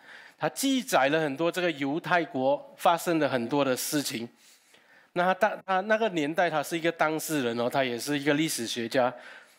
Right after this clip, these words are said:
所以他就记载、记载、记载、记载了很多。那他也记载了很多有关这个施洗约翰的事情，甚至多过他记载有关，啊，主耶稣的事情。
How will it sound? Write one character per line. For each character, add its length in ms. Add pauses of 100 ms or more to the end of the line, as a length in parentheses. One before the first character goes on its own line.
(140)
所 100
以 40
他 100
就 100
记 200
载、 160
记 120
载、 160
记 120
载、 120
记 160
载 180
了 120
很 160
多。 180 (680)
那 200 (560)
他 160
也 100 (200)
记 180
载 180
了 140
很 240
多 220
有 120
关 240
这 80
个 220 (140)
施 340
洗 340
约 140
翰 200
的 100
事 200
情， 300 (640)
甚 460
至 200
多 300
过 420 (140)
他 160
记 180
载 360
有 120
关， 400 (220)
啊， 480
主 160
耶 100
稣 180
的 120
事 160
情。 180